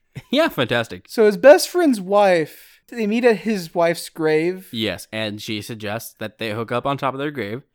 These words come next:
Speaker 1: to get back at them.
Speaker 2: And, like, she's pissed off and angry because her husband was cheating on her and died that way. But, like, Ricky's character, Shadow, i-, he's upset, but he's not, like, pissed. And, like,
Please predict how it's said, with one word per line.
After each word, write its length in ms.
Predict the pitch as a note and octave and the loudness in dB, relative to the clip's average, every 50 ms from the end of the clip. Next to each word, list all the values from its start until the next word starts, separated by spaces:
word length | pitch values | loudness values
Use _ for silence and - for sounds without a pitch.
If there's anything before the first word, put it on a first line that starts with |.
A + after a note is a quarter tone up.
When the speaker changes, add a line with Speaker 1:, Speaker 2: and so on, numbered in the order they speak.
| _ _ - | _ _ -18
Speaker 1:
to 80 | - | -10
get 140 | G#2 G#2 G#2+ | -8 -6 -4
back 180 | B2 D3+ F3 - | -2 -2 -2 -4
at 100 | B2+ - | -6 -10
them. 180 | - C#2 - - _ _ - | -12 -16 -18 -20 _ _ 0
Speaker 2:
And, 180 | G3+ G#3+ G#3+ | 0 2 2
like, 300 | A3 A3 G3 - - _ _ _ | 2 0 0 0 -4 _ _ _
she's 480 | - - - - D4 D4 E4 D#4 B3 G#3 G#3 - _ _ _ | -8 -4 0 4 6 6 6 6 4 0 -4 -12 _ _ _
pissed 320 | - - B3 - - - G#3+ | -2 0 0 0 0 2 4
off 260 | G3 F3+ F3 E3+ F#3 | 4 6 4 2 0
and 80 | E3+ - | -4 -6
angry 300 | - D#3 D#3+ D#3+ D3+ D3+ | -4 -4 -2 -2 -2 -2
because 420 | D#3+ D#3 D3+ - E3+ E3 D3+ - - | -4 -4 -2 -2 -2 -2 -2 -6 -10
her 180 | - E3+ E3+ D#3 | -6 -4 -4 -2
husband 280 | E3 F3 E3+ E3+ F3 | 0 -2 -2 -2 -2
was 120 | E3 D#3 - | -4 -4 -4
cheating 280 | - - E3+ E3 D#3 | -4 -4 -4 -2 -2
on 140 | D3 D3+ D3+ | -2 -4 -4
her 80 | D3+ D3+ | -6 -6
and 100 | D3 D3 | -4 0
died 260 | D3+ D3 D3 D3 C#3 | 2 2 2 2 0
that 180 | C#3 C3 - - | -2 -4 -4 -6
way. 300 | B2+ B2 B2+ C3+ D3 - _ _ _ | -8 -8 -8 -8 -10 -14 _ _ _
But, 80 | - G3 | 0 2
like, 260 | G3 F#3 F#3 - _ _ _ _ _ _ | 2 2 0 -2 _ _ _ _ _ _
Ricky's 320 | - A3 A#3 - A#3 A3 F3 | -2 -2 0 0 0 -2 0
character, 340 | - G#3 F#3 E3+ - G3+ E3+ | 0 0 0 0 -2 -6 -6
Shadow, 560 | - - F#3+ E3+ D3+ C#3+ D3 D3 C#3+ D3 - _ _ _ - | 0 4 4 6 6 6 4 2 0 -2 -6 _ _ _ 2
i-, 180 | A3+ A#3+ B3+ A#3 | 2 4 4 4
he's 220 | F#3+ C4 C4 A3+ | 6 6 6 6
upset, 560 | A3+ E3 - - - - D4 A#3 E3 C#3 C3 | 4 2 0 -2 2 6 8 8 8 6 4
but 100 | - D#3+ G3 | 0 -4 -2
he's 100 | G3+ G3+ | 0 0
not, 120 | A3 F#3+ | 2 2
like, 240 | F3+ E3+ E3 - _ | 2 0 -2 -4 _
pissed. 340 | - - A3 F#3+ D#3+ - - | -4 -2 0 0 0 -2 -4
And, 100 | D3+ D3+ | -6 -6
like, 240 | D#3 D3+ D3+ D3 | -4 -6 -6 -8